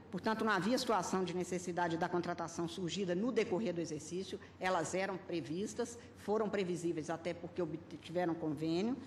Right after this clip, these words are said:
E, neste caso, também, ainda citando o Tribunal de Contas,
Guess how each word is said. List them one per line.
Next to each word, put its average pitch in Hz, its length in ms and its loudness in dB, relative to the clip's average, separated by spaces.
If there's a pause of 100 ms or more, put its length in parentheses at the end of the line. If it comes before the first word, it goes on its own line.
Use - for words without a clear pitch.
(680)
E, 269 460 4 (1040)
neste 175 480 4
caso, 208 540 2 (280)
também, 190 460 6
ainda 185 360 2
citando 180 420 0
o 160 40 0
Tribunal 165 360 2
de 160 100 -4
Contas, 185 600 -2